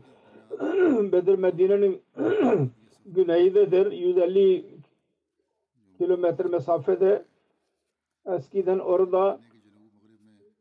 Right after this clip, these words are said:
orada bir fuar kurulurdu. Sekiz Mayı-, e, birden sekiz Mayıs'a kadar.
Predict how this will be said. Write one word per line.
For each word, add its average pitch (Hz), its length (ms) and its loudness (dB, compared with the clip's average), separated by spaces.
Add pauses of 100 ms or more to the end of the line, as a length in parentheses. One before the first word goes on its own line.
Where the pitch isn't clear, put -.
(540)
orada 185 400 -2
bir 185 140 0
fuar 196 400 0
kurulurdu. 170 580 -2
Sekiz 180 420 -4
Mayı-, 165 420 -4
e, 113 200 -6 (800)
birden 175 400 0
sekiz 170 360 -6
Mayıs'a 160 400 -4
kadar. 151 280 -4